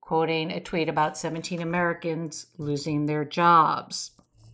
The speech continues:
Later Saturday, Trump phoned in to Fox News,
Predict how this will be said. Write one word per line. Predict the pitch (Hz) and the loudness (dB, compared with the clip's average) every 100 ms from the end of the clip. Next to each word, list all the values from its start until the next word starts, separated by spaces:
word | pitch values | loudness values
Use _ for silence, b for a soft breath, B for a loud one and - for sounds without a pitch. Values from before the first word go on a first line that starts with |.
| _ b b - | _ b b -6
Later | 151 156 | -4 -2
Saturday, | - 165 165 170 175 | 0 2 2 2 2
Trump | 175 190 185 - | 0 0 0 -2
phoned | - 190 190 | 0 0 2
in | 208 196 190 | 2 2 0
to | - 202 190 | -4 -2 -2
Fox | 185 190 202 - | 4 4 4 -2
News, | 220 220 | -4 -4